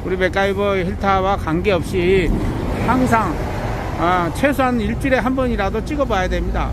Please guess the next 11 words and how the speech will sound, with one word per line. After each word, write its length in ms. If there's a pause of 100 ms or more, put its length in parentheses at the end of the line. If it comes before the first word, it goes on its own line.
(120)
부동액도 540
점검상이에요. 840 (400)
부동액도 680 (520)
이렇게 200
한 220
번씩 480
얼만큼 500
있는가 300
확인도 380
해야 180
되고 500